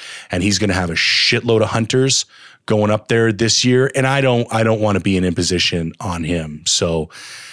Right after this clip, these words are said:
um, I may, uh, oh, there's Darren there.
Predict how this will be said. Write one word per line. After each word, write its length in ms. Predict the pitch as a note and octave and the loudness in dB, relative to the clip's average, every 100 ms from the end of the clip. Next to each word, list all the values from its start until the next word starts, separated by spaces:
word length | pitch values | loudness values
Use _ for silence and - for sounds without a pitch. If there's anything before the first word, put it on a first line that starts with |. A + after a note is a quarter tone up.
| - | -8
um, 540 | - F2+ E2+ E2 D#2 D2 _ _ _ _ _ _ _ - _ _ _ _ _ _ _ _ - | -2 0 0 -2 -4 -8 _ _ _ _ _ _ _ -20 _ _ _ _ _ _ _ _ -6
I 140 | F#2+ | -2
may, 460 | F#2 F#2+ F#2+ F#2 F2 | 0 2 2 2 2
uh, 400 | E2 D#2+ D#2 D2+ - _ _ _ _ _ | 0 -2 -4 -8 -14 _ _ _ _ _
oh, 220 | A#2 A2+ - | 0 0 0
there's 200 | A2 G2+ | 0 2
Darren 320 | G#2+ G2 F2+ | 2 2 2
there. 340 | F2+ E2 D2 | 2 0 -4